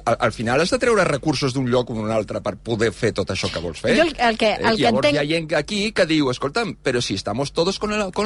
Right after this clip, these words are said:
Speaker 1: la, con la, con la
Speaker 2: Però
Speaker 1: soga al cuello».
Speaker 2: és cert que la
Speaker 1: Sí, anem a
Speaker 2: precarització
Speaker 1: regular, a, a regular això i a veure que vinguin els que, els que, el que, els que vinguin, però nosaltres tenim un, un, un, un model. I després, i quan hi ha una part d'aquests que venen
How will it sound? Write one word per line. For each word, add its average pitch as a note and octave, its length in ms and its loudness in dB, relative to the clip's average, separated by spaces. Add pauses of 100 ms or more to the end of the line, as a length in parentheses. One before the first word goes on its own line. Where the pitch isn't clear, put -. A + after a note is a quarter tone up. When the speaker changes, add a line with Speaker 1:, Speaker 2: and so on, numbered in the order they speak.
Speaker 1:
la, A3+ 140 0
con G#3+ 180 -2
la, F#3+ 160 -2
con D#3+ 160 0
la D3+ 80 4
Speaker 2:
Però A#3 140 6
Speaker 1:
soga A#2 160 -2
al F2+ 80 -10
cuello». C#4 180 0
Speaker 2:
és C4+ 160 0
cert D4 240 2
que C4+ 140 0
la A#3 100 2
Speaker 1:
Sí, - 80 -6
anem A3 80 0
a G#3 320 0
Speaker 2:
precarització G3+ 380 2
Speaker 1:
regular, F3+ 180 0
a, C#3+ 160 -2
a B2 60 -2
regular G#2+ 480 0
això G3 240 0 (200)
i C#3 140 -2
a A#2 80 2
veure A#2 220 0
que D3+ 100 0
vinguin D3+ 320 -2
els A3 160 0
que, F3+ 140 0 (100)
els A#2 160 -2
que, - 160 -6 (140)
el G2 180 -4
que, - 220 -6
els - 180 -8
que - 80 -10
vinguin, E3+ 400 0
però F#2+ 240 -4
nosaltres - 480 -10
tenim G3+ 220 -2
un, E3+ 120 -6
un, D#3 220 -8
un, D3+ 240 -6
un D3+ 180 -6
model. D3 380 2
I A#2+ 80 -6
després, A#2+ 480 -2
i F#2+ 140 -16
quan F#2 180 -6
hi F2 120 -2
ha A2+ 60 4
una C3+ 220 2
part D3 240 4
d'aquests A#2 500 -4
que A2 140 -4
venen B2 320 0